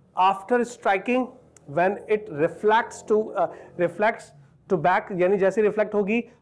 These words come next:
तो बाउंस बैक होगी, रिफ्लेक्ट होगी, कुछ ना कुछ खास एंगल पर रिफ्लेक्ट होगी,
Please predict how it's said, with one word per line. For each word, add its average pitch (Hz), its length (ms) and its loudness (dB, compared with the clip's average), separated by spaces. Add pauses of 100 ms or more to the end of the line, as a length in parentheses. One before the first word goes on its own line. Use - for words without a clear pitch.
(120)
तो 175 60 0
बाउंस 175 360 2
बैक 208 140 2
होगी, 208 200 2
रिफ्लेक्ट 202 400 0
होगी, 214 220 4
कुछ 214 220 -2
ना 214 60 4
कुछ 214 180 -2
खास 208 440 0
एंगल 202 260 2
पर 220 140 2
रिफ्लेक्ट 196 340 0
होगी, 190 300 0